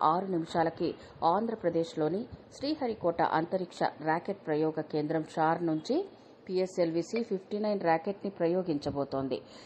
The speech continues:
ఈ రాకెట్లో ప్రోభా త్రీ మిషన్ ఉంది. ఈ ప్రయోగం ద్వారా ఐదు వందల యాభై కేజీల బరువున్న శాటిలైట్లను భూకక్షలో ప్రవేశపెట్టబోతున్నారు.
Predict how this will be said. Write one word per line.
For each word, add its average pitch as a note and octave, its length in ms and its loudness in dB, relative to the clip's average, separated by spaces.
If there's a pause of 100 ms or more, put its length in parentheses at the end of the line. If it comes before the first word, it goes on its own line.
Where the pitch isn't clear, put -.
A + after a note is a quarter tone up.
(100)
ఈ A3 100 10
రాకెట్లో C4+ 600 8
ప్రోభా A#3 520 4
త్రీ G3+ 400 0 (580)
మిషన్ G3+ 320 -2
ఉంది. - 260 -4 (400)
ఈ C4 100 2
ప్రయోగం A3+ 580 4
ద్వారా F3 340 6 (100)
ఐదు G#3 240 6
వందల G#3 220 2
యాభై E3+ 400 6
కేజీల E3+ 400 2
బరువున్న E3+ 540 2
శాటిలైట్లను D#3+ 880 2 (320)
భూకక్షలో F#3 640 2
ప్రవేశపెట్టబోతున్నారు. D3+ 1200 0